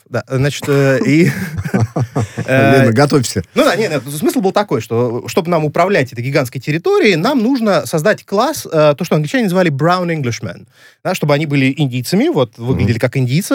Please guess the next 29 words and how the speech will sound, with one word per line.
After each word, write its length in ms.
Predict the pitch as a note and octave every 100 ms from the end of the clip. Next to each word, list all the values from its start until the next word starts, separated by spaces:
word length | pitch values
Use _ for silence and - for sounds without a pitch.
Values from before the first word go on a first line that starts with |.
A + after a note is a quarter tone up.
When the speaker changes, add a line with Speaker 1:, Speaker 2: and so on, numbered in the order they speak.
| A#3+
Speaker 1:
а 100 | C3+
внутри 240 | C#3+ C4+
они 120 | F#3+ F3+
были 120 | F3
англичанами, 520 | D#3+ D3+ E3+ C3 G#2+
чтобы 180 | - B2+
у 20 |
них 100 | B2
были 140 | A#2+
английские 460 | A#2 A#2+ B2 - A2+
привычки, 460 | G#3+ F4 - F#3+ F#3
они 220 | A#2 A#2+
от-, 260 | A2+ A2+
носили 300 | A#2 A2+ A2+
английские 360 | A2 G2+ G#2 A2+
костюмы, 580 | C3+ B2 C4 C4 G3 F#3+ - _ -
они 160 | D3
понимали, 440 | B2+ D#3 F3 D3 B2
чего 180 | C#3 C3+
мы 80 |
хотим, 400 | B2+ D#3 D4+ G#4+ - - -
и 80 |
нам 140 | F3+ F#3
рассказали, 520 | E3 E3 D#3+ A#3+ A3+
как 180 | - D#3+
устроено 360 | D3+ F3+ E3+
их 120 | D#3 -
общество, 520 | F4 E3+ - A2+ G#2 - _ - -
э, 500 | D#3 C3+ C3+ B2+ A#2+